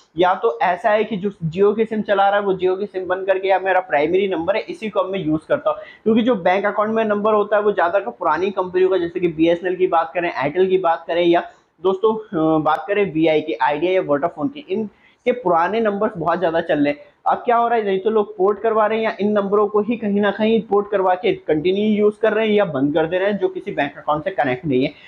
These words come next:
तो दोस्तों, कहीं ना कहीं यही main reason है इस वजह से, क्योंकि expensive आप देखेंगे, आपने भी देखा होगा दो तीन चार सालों में, तो कंपनियों ने बहुत ज्यादा जो अपने hike करे हैं price, कहीं ना कहीं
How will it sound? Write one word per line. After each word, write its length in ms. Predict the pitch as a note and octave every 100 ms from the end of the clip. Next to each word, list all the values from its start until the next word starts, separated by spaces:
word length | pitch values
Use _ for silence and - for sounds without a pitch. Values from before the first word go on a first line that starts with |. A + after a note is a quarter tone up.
| -
तो 100 | A#3+
दोस्तों, 240 | A#3+ A#3+ A#3+
कहीं 300 | A3 G#3 A3+
ना 120 | A3+
कहीं 220 | A3+ A3+ F#3+
यही 280 | F#3+ B3+ A#3+
main 240 | G#3 G#3+ F#3+
reason 360 | G3+ G3 G#3+
है 80 | A3+
इस 240 | - G3+ G3+
वजह 240 | G3+ G3
से, 160 | F#3+ F3
क्योंकि 500 | - F3+ E3+ A3+ -
expensive 680 | D#3 - - G3 - A#3 G#3+
आप 100 | G3+
देखेंगे, 440 | D#3+ E3 F#3+ G3+ F3
आपने 280 | D#3+ E3+
भी 100 | F#3+
देखा 280 | E3+ D3+ D3+
होगा 220 | F3 E3
दो 180 | E3+ D3+
तीन 200 | D3+ F3+
चार 220 | D#3+ D3+
सालों 300 | D#3 D3 D3
में, 120 | F3 G#3 - - - -
तो 80 | G3+
कंपनियों 560 | E3+ F3 F#3 A3 B3
ने 100 | B3+
बहुत 480 | G#3+ E3 D#3 G#3 A3+
ज्यादा 240 | G#3 F#3+ G#3
जो 140 | G#3
अपने 200 | F#3 G#3+
hike 440 | - C#3 E3+ F#3+
करे 160 | G3 F3
हैं 140 | G3
price, 260 | F#3+ E3+ F#3+ - _ -
कहीं 200 | G#3+ B3
ना 100 | C4
कहीं 200 | B3+